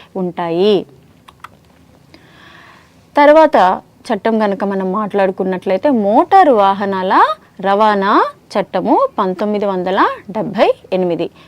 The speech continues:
మోటారు వాహనాల రవాణా చట్టం అంటే, మనం చూస్తూ ఉంటాము, కోళ్ళను కానివ్వండి, ఇతర పశువుల్ని మనం, ఆ, చాలామంది రవాణా చేస్తూ ఉంటారు. ఈ రవాణా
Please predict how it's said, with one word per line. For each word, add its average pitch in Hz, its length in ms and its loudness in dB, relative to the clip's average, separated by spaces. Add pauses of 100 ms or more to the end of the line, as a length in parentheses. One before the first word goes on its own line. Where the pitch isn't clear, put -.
(140)
మోటారు 311 440 2
వాహనాల 214 540 -2
రవాణా 185 420 -2 (120)
చట్టం - 260 -10 (320)
అంటే, 269 260 2
మనం 226 300 0 (100)
చూస్తూ 285 300 0
ఉంటాము, 175 480 -6 (500)
కోళ్ళను 233 380 4
కానివ్వండి, 190 580 -4
ఇతర 196 320 0
పశువుల్ని 214 680 0
మనం, 190 300 -2 (520)
ఆ, 208 180 2 (120)
చాలామంది 196 680 0 (180)
రవాణా 208 460 0 (100)
చేస్తూ 190 300 0
ఉంటారు. 175 460 -2 (280)
ఈ 311 200 4
రవాణా 226 600 2